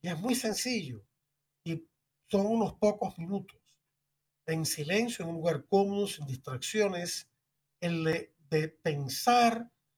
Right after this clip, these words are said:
amorosamente en Jesucristo,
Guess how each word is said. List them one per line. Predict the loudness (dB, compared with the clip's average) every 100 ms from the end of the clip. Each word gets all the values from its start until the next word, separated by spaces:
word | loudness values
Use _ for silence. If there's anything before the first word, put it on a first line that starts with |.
| _ 0
amorosamente | 4 6 6 4 2 0 0 -4 -6 -8 -8 -8 _ _ _ _ -4
en | -2
Jesucristo, | 0 -2 -4 -2 -2 -2 -4 -2 -2